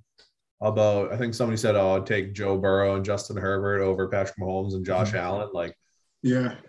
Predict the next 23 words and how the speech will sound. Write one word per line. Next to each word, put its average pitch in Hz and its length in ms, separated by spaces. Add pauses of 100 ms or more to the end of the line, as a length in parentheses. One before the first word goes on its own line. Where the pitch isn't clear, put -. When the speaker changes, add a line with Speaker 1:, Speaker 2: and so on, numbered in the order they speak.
(380)
Speaker 1:
you 139 100
know, 107 240
like, 107 200
yeah, 143 80
like, 101 240 (500)
Mahomes 156 300
is, 107 80
like, 85 160
right 95 180
now 98 240
is, 101 80
like, 87 180
the 98 140
number 104 240
one 87 220
out 98 100
of 101 80
those, 110 240
but, 90 340
and, 107 480
like, 90 240 (920)
I'd 113 180
say 107 600